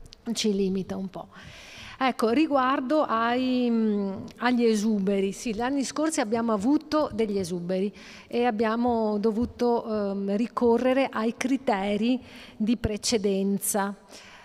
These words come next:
Ehm, i criteri di precedenza che sono attualmente in, ehm, in atto, in vigore,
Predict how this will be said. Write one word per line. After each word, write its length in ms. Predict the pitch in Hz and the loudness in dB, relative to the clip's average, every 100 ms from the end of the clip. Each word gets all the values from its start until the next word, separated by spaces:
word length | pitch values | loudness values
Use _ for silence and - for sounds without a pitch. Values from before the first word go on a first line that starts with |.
| - - | -20 -4
Ehm, 680 | 254 247 240 233 226 226 220 | 0 2 2 0 -2 -2 -2
i 140 | 285 | -2
criteri 400 | 285 294 339 392 | 0 2 2 2
di 100 | 269 | 0
precedenza 1000 | - 240 - 226 247 294 269 - 208 180 | 0 -2 0 2 4 2 0 -2 -2 -2
che 140 | - 240 | -4 -4
sono 600 | - 294 285 240 196 - - | -2 0 2 2 0 -4 -6
attualmente 1400 | 269 - - 269 220 220 240 233 214 202 196 202 180 180 - | -6 -6 -2 2 4 2 2 2 0 -2 -2 -2 -2 -4 -6
in, 460 | 240 240 233 214 | -2 0 2 0
ehm, 1000 | 196 180 180 202 190 180 170 175 170 170 165 - | 0 -4 -6 -8 -6 -4 -6 -8 -10 -12 -14 -12
in 160 | 185 165 | -8 -8
atto, 460 | 139 214 - 214 | -4 -6 -4 -2
in 140 | 190 196 | 0 0
vigore, 600 | 214 208 180 185 285 | 2 0 0 0 -2